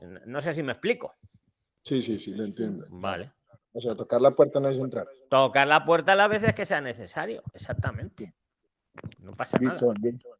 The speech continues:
Speaker 2: Muchísimas gracias de verdad y gracias por todo lo que hace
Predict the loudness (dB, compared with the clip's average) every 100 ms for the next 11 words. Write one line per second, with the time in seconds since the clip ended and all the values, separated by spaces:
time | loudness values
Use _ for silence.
0 | _ _ -8 -8 -6 -2 4 4 4 4
1 | 2 4 6 6 4 4 4 4 2 0
2 | -4 -2 2 2 2 0 -4 -4 -6